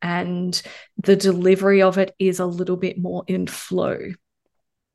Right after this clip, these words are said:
versus someone who loves structures and systems where I get them to define what their elements are of their brand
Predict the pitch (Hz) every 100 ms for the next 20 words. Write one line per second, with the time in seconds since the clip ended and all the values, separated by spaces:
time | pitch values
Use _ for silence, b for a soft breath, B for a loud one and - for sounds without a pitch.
0 | _ 180 190 220 240 254 - 214 214 240
1 | 240 202 196 196 - 180 175 180 185 175
2 | - 185 - - 190 190 180 - 175 -
3 | 240 294 277 190 175 165 - - 202 220
4 | 240 233 185 180 - 175 175 190 175 -
5 | 185 185 - 180 180 180 175 170 180 196
6 | 190 170 170 170 175 175